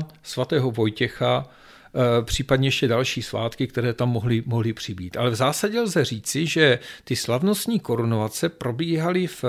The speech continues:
přemyslovských Čechách, tedy doby královské, zhruba tak mohly probíhat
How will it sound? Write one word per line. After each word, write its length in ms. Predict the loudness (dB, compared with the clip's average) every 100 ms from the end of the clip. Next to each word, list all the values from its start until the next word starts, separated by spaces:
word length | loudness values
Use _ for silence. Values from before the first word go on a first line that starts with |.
| -2
přemyslovských 880 | -4 -6 -2 -2 -2 -6 -6 -6 -6
Čechách, 500 | -8 -8 -6 -4 -4
tedy 240 | -6 -6 -2
doby 180 | -2 -2
královské, 840 | -2 -4 -2 -6 -6 0 2 2 -2 -14 -16 -18 -16 -4
zhruba 580 | -2 2 6 8 8 6
tak 220 | 2 2
mohly 240 | 2 2
probíhat 640 | 0 0 0 2 2 0